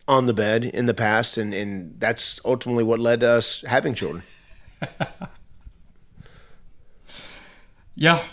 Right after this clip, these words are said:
Speaker 1: It's a side effect of a twist of fate.
Speaker 2: Mm.
Speaker 1: Children.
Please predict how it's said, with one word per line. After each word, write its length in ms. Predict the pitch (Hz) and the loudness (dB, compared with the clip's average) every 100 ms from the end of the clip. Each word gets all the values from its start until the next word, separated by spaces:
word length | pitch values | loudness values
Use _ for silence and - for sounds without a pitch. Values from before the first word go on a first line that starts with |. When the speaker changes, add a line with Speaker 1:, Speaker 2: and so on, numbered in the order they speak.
| - | 0
Speaker 1:
It's 140 | 139 | 4
a 40 | 151 | 6
side 260 | - 165 | 8 8
effect 360 | 160 - 131 117 | 6 6 6 6
of 80 | 120 | 0
a 60 | |
twist 260 | 107 123 - | 2 0 0
of 80 | 107 | 2
fate. 260 | 117 104 - | 4 2 2
Speaker 2:
Mm. 400 | 135 131 120 - - - - - - - - | 0 2 0 -4 -12 -20 -20 -20 -16 -16 -10
Speaker 1:
Children. 460 | - 156 139 107 92 | 2 6 6 6 -4